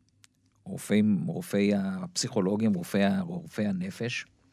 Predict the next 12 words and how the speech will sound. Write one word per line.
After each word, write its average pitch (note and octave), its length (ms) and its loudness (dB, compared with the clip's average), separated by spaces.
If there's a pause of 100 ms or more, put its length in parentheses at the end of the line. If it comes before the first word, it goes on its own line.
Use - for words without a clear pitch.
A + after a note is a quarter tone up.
(1000)
שבכלל A#2+ 440 2
לא B2+ 80 4
חוו A2+ 320 0
את A2+ 100 -2
החוויה F2 460 2
הזו E2 160 0
של - 120 -8
השואה, F2 300 0
לא G2 180 4
הבינו A2 320 2
במה G2 280 2
מדובר, F2+ 520 2